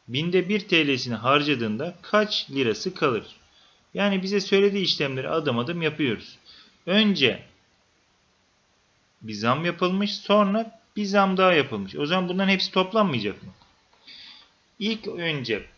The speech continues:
birinci zamda kaç parası oluyor onu bulalım. Maaşı kaç para oluyor?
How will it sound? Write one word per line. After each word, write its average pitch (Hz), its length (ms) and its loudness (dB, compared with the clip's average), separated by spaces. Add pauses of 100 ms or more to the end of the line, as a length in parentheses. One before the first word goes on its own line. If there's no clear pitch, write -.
(140)
birinci 190 800 0 (560)
zamda 151 760 2 (300)
kaç 190 320 0
parası 123 360 2 (920)
oluyor 117 440 0
onu 143 280 -2
bulalım. 120 460 0 (320)
Maaşı 117 400 -4
kaç 135 280 -2
para 107 160 0
oluyor? 101 400 -6